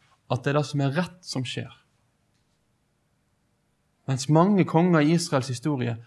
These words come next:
har utnyttet svake, utnyttet fattige, brukt sin posisjon for selv å bli rikere, så skulle denne kongen være en annerledes konge. Ikke en utnyttende konge. Ikke en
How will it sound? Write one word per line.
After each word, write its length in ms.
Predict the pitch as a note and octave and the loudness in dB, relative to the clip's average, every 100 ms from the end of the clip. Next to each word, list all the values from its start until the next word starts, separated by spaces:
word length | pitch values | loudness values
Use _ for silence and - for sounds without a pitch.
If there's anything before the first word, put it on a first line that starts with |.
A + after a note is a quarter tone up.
| _ _ | _ _
har 160 | C3 C3 - F3 | -4 -4 -2 4
utnyttet 640 | F3+ C3 - B2 A2+ A#2+ | 4 2 -2 -4 -4 -6
svake, 640 | - A#2+ C3+ C#3 - A2+ A2 _ _ _ F3+ | -4 -2 -2 -4 -12 -14 -14 _ _ _ 4
utnyttet 560 | F#3 D#3 - B2 A#2+ | 4 4 -2 -2 -2
fattige, 540 | - C#3 - - A#2 A2+ _ _ _ - | -4 -6 -6 -8 -6 -8 _ _ _ -2
brukt 400 | C#3+ F#3+ - - | 2 2 -2 -6
sin 220 | D#3+ E3 | -4 -4
posisjon 560 | D#3+ D3 D3 - C#3 B2 - | -4 -4 -4 -2 -2 -4 -6
for 160 | A#2+ | -8
selv 400 | - D3+ C3+ A#2+ | -6 -2 -2 -2
å 80 | A2+ | -4
bli 160 | A2+ A#2 | -4 -2
rikere, 460 | B2 - B2 A2+ - _ _ _ _ _ _ _ _ _ - - | -4 -6 -8 -8 -14 _ _ _ _ _ _ _ _ _ -20 -16
så 80 | - | -10
skulle 480 | A#2 - C3+ C#3 A#2 | -8 -2 0 0 0
denne 320 | B2+ C3+ B2+ | 0 0 -2
kongen 400 | - A#2+ G#2+ G#2+ - - _ _ _ A2+ | -2 -4 -6 -10 -18 -20 _ _ _ -10
være 220 | G#2+ - | -8 -8
en 40 | - | -6
annerledes 420 | A#2 A#2 A2+ - | -4 -4 -8 -12
konge. 240 | A2+ A2 - _ _ _ _ _ _ _ _ _ _ | -12 -14 -18 _ _ _ _ _ _ _ _ _ _
Ikke 300 | C3 C#3+ C3+ | -6 -2 -2
en 80 | - | 0
utnyttende 640 | D3+ C3+ - A2+ - A2+ | 0 0 -4 -8 -8 -10
konge. 240 | A2+ A2 - _ _ _ _ _ _ _ C3 | -10 -12 -14 _ _ _ _ _ _ _ -6
Ikke 240 | B2+ D#3 | 2 4
en 180 | B2 | 4